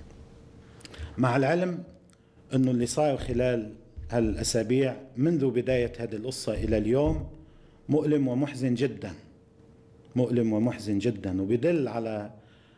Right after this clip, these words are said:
المستوى تعاطي مع قضية من هذا النوع، قضية تعني اللبنانيين جميعًا. يمكن قضية إعزاز ما كانت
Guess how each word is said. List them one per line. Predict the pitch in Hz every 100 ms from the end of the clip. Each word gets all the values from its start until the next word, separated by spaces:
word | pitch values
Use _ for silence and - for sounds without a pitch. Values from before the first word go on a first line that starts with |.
| -
المستوى | 110 160 170 139 131 123 123 123 -
تعاطي | 120 147 143 147 131 135 156 - - - - -
مع | 135 135
قضية | 143 180 180 170
من | 170 147
هذا | 135 131
النوع، | 113 107 104 92 -
قضية | 113 123 127 120
تعني | 120 131 120 113 110 110
اللبنانيين | 113 107 107 113 113 117 110
جميعًا. | 104 101 101 90 104
يمكن | 196 - 190 175
قضية | - 170 180 170
إعزاز | 147 143 165 175 131
ما | 160
كانت | 160 151 139 123